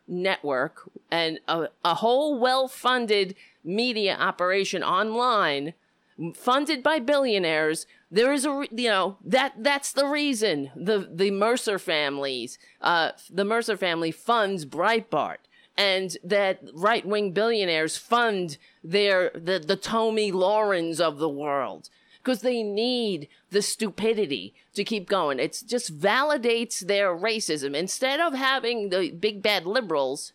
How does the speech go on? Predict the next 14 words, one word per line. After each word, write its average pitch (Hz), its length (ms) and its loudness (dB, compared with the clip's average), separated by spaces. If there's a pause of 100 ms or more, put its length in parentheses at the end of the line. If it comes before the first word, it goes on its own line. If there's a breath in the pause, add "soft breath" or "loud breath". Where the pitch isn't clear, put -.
tell 196 240 0
them, 175 280 0 (260 soft breath)
"Hey, 208 320 0 (180 soft breath)
you 202 140 0
know 208 120 4
what? 208 360 0 (200)
Evolve. 180 800 0 (320)
We're 233 300 2
in 247 140 2
this 220 180 -2
together. 180 580 0 (160)
This 254 260 0
is 233 320 -2
a-, 214 140 2